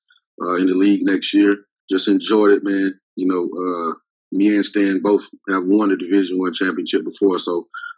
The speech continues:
uh, we know exactly the feeling you got right now. So, um, just enjoy it, man, because,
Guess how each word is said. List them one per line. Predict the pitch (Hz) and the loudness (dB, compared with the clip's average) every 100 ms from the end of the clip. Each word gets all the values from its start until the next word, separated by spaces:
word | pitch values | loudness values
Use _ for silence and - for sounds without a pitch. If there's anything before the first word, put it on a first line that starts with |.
| - | -10
uh, | 80 85 | -4 0
we | 90 | 2
know | 98 95 | 4 2
exactly | 87 92 92 85 | 0 -2 -2 -4
the | 80 | 0
feeling | 101 92 | 0 2
you | 87 | -2
got | 95 87 85 | -2 -2 -2
right | 87 82 | -4 -2
now. | 92 85 | -2 -2
So, | 85 82 78 _ - - - | -2 -2 -4 _ -20 -20 -8
um, | 82 82 | -4 0
just | 92 101 | 0 0
enjoy | 95 - 101 92 | 0 2 2 2
it, | 80 | -2
man, | 90 87 82 | -4 -4 -4
because, | - 87 78 | -2 -2 -4